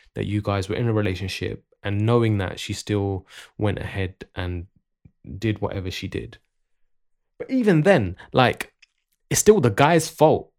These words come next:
Like, it's not, it's not that girl's fault. If you, if it was your best friend that cheated with your boyfriend, that's someone that you've got a relationship with. If, if some random girl cheats on your boyf-, cheats on,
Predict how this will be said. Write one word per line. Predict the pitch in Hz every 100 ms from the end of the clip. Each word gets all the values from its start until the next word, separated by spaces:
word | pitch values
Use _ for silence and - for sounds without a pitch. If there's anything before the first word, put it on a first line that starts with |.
| _ -
Like, | 110
it's | 135 -
not, | 160 - -
it's | 139 131
not | 147 123
that | 127 104 -
girl's | 135 147 151
fault. | - 98 -
If | 113
you, | 151 175
if | 143 143
it | 220
was | 226
your | 180
best | 123 147 -
friend | - 165 120
that | 95
cheated | - 131 - 113 107 _ - _ - _ _
with | 117 123 107 104
your | 110 107 101 -
boyfriend, | 110 127 143 - - 98 127 131 _ _ - - - _ _ _ _ _ _ _
that's | 147 -
someone | 151 131
that | 113 87
you've | 104
got | - -
a |
relationship | 101 110 143 - 107 -
with. | - - - -
If, | 110 123 -
if | -
some | - 170
random | 139 143 147 135 120
girl | 131 107
cheats | 98 - 131 -
on | 101 95
your | 95 98 98 92 - _ -
boyf-, | - 117 110 - _ -
cheats | - 143 - -
on, | 107 98